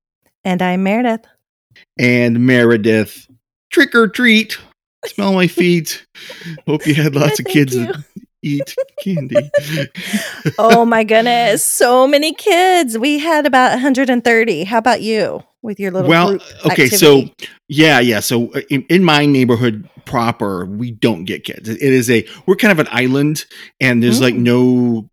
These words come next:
Speaker 2: kids really in this neighborhood. It really is n-, a
Speaker 1: Which is why you live
Speaker 2: non-kid
Speaker 1: there.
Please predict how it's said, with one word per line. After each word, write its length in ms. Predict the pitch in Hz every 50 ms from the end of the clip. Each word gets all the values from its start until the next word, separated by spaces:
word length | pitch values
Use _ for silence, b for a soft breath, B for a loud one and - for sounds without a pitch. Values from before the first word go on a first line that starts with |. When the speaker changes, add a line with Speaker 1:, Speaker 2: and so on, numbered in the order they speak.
| _ _ -
Speaker 2:
kids 500 | - - 139 127 117 110 107 104 - -
really 340 | 113 117 120 117 110 110 104
in 340 | - 120 123 131 131 120 113
this 200 | 110 95 - -
neighborhood. 280 | 107 95 101 104 98
It 180 | 127 127 104 113
really 300 | 120 120 110 107 104 104
is 300 | 104 101 - - - - _ -
n-, 100 | 113 - -
a 40 | -
Speaker 1:
Which 160 | 214 208 226 214
is 140 | 190 175 185
why 180 | 185 180 180
you 160 | 180 180 180 175
live 160 | 180 175 175
Speaker 2:
non-kid 100 | 117 -
Speaker 1:
there. 220 | 160 165 185 202